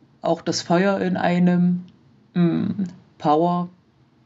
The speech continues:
Danach kommt das Chaos, <laughs> das Weibliche.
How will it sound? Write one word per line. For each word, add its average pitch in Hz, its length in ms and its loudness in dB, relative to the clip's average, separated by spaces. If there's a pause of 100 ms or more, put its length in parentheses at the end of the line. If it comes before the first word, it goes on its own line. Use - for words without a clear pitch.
(1800)
Danach 156 560 2 (240)
kommt - 220 -2
das 147 120 -6
Chaos, 180 480 -2 (220)
<laughs> - 880 -2
das 165 240 -4
Weibliche. 208 680 0